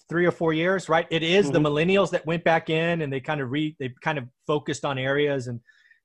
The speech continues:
Speaker 1: they almost like entrepreneurs, right? Created their own little flower shops and their own
Speaker 2: Mm-hmm.
Speaker 1: little local things. But it, it took fifteen years and it got ugly, ug-, I mean, they were selling houses for a dollar.
Speaker 2: Well, not even that. Just, you know, they just started tearing them down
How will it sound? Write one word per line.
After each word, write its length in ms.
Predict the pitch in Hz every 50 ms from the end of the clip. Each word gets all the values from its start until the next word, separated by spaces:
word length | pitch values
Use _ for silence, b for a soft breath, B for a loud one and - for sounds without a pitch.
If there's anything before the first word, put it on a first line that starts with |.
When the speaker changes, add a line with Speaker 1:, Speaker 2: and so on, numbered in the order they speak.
| _ _
Speaker 1:
they 100 | - 190
almost 320 | 247 247 247 262 277 - -
like 240 | 175 170 196 - - -
entrepreneurs, 520 | 151 160 156 - - 151 160 208 175 131 123
right? 140 | 151 151
Created 280 | - - 147 147 147 156
their 80 | 147 147
own 120 | 147 143
little 160 | 143 143 143 135
flower 320 | - - 131 127 131 135
shops 440 | 127 - 139 127 131 123 123 - -
and 100 | 123 123
their 140 | 127 127 127
own 100 | 131 135
Speaker 2:
Mm-hmm. 80 | 131 -
Speaker 1:
little 140 | 131 127 123
local 240 | 123 120 - - 123
things. 340 | - 131 131 135 127 _ _ _ _ _ _ _ _ _ _ _
But 180 | - 151 - -
it, 120 | 170 208 - _
it 140 | - 170 202 -
took 180 | - - 175 - _ _ _ _ _ _ _ _
fifteen 440 | - 147 135 - - 151 147 143 139
years 300 | 139 139 160 185 147 127
and 120 | 147 131
it 140 | 143 147 -
got 220 | - 151 135 123
ugly, 580 | 113 107 113 131 143 143 123 117 110 104 107 - _ -
ug-, 220 | 113 123 135 127 117
I 60 | 123 127
mean, 100 | 127 131
they 80 | 143
were 60 | 196 208 - -
selling 180 | 156 147 139
houses 300 | 143 143 147 143 151 135
for 140 | - - 135
a 80 | 120 101
dollar. 360 | 120 123 175 220 - - - _ _ _ _ _ _ _ _ _ _ _ _ _ _ b b b b b b b b _ -
Speaker 2:
Well, 460 | 151 156 156 151 143 143 139 135 139 139
not 160 | 151 160 165
even 160 | 151 135 127 123
that. 280 | 135 151 143 123 113
Just, 300 | 117 127 127 - - -
you 80 | 156 143
know, 100 | 131 123 120
they 100 | 135 135
just 140 | 143 127
started 240 | - - 143 131 120
tearing 240 | - 143 143 135 123
them 100 | 113 110
down 240 | 120 127 135 120